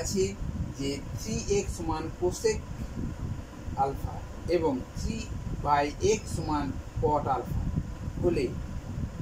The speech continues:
three into এক্স স্কয়ার মাইনাস ওয়ান by এক্স স্কয়ার এর মান। তাহলে দেখো cosec আছে আর cot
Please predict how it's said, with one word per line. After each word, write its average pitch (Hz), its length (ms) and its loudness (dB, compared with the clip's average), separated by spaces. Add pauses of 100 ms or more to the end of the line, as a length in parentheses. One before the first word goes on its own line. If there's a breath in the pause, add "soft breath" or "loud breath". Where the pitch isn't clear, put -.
three 208 280 0
into 180 260 0 (1160)
এক্স - 140 -4 (120)
স্কয়ার 180 260 4 (120)
মাইনাস 160 460 0
ওয়ান 143 240 2
by 135 140 4 (160)
এক্স - 140 -2 (140)
স্কয়ার 120 320 2
এর 120 140 -2
মান। - 160 -2 (1400)
তাহলে 220 260 2
দেখো 185 220 4 (200)
cosec 233 400 6 (120)
আছে 247 220 2 (200)
আর 185 160 8
cot - 180 2